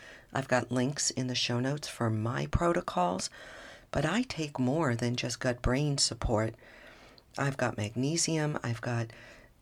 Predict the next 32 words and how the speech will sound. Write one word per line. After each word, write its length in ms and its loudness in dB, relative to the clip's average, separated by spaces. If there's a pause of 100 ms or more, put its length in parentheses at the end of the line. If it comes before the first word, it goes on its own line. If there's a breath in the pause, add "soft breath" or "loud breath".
(120)
collagen, 880 2
I've 200 -2
got 220 -2
vitamin 440 4
D, 400 0
I've 200 -4
got 220 0 (140)
other 460 4 (280 loud breath)
supplements 640 2
in 460 0
my 400 2 (360 loud breath)
regimen 600 0 (1040 loud breath)
because 520 -2
I 140 4
know 260 2
I 80 4
can't 260 -2
get 160 2
it 120 2
all 140 2
from 200 -2
my 120 2
food 260 -4
source. 520 0 (180)
And 120 -6
I 100 0
know 320 4
that 200 2
in 100 4
this 300 2
world 440 4
of 320 2